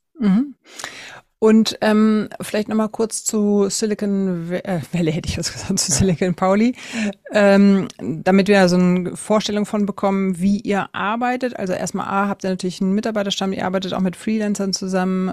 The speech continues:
Speaker 1: ähm, und, ähm, Zielgruppe, habe ich verstanden, ist eben halt auch viel Finance, Financial und, ähm, und auch Energie, glaube ich, war es, ne? Ähm.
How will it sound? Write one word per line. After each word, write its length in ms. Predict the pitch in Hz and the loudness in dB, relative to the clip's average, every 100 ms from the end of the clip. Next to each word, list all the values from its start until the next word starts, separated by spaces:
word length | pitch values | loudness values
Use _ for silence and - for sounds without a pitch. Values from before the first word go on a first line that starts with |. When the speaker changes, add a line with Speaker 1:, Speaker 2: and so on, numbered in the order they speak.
| - | -4
Speaker 1:
ähm, 440 | 180 175 175 170 | -2 -2 -2 -4
und, 500 | - 190 196 180 - - | -4 0 0 -2 -8 -8
ähm, 580 | 185 185 180 180 180 - | -2 0 2 0 -2 -6
Zielgruppe, 880 | - - 202 190 180 190 190 190 180 | -8 -4 0 0 0 -2 0 0 0
habe 160 | 180 | -2
ich 100 | 185 | -4
verstanden, 440 | - 175 - 180 - | -6 -8 -4 -4 -4
ist 180 | 175 - | -6 -4
eben 220 | 185 170 | -2 -2
halt 140 | 170 | -2
auch 100 | - | -6
viel 320 | - - 185 175 | -10 -4 -2 -2
Finance, 720 | - 180 175 175 175 - - 180 | 0 0 2 2 0 -4 -6 -6
Financial 680 | - 170 175 175 175 170 - | -4 0 0 0 -2 -2 -4
und, 420 | 175 165 - - | -4 -2 -4 -4
ähm, 480 | 170 160 165 160 160 - - - - - - - | -2 0 2 2 -2 -4 -10 -10 -20 -20 -20 -10
und 200 | - 170 | -4 -2
auch 140 | 160 202 | -2 -2
Energie, 400 | 180 170 170 190 | 0 2 2 0
glaube 240 | 156 - | -2 -4
ich, 120 | 147 | -6
war 200 | - - | -8 -8
es, 180 | - - | -6 -4
ne? 360 | 170 240 262 233 | 0 2 0 0
Ähm. 580 | 175 165 165 160 160 | -2 0 -2 -2 -4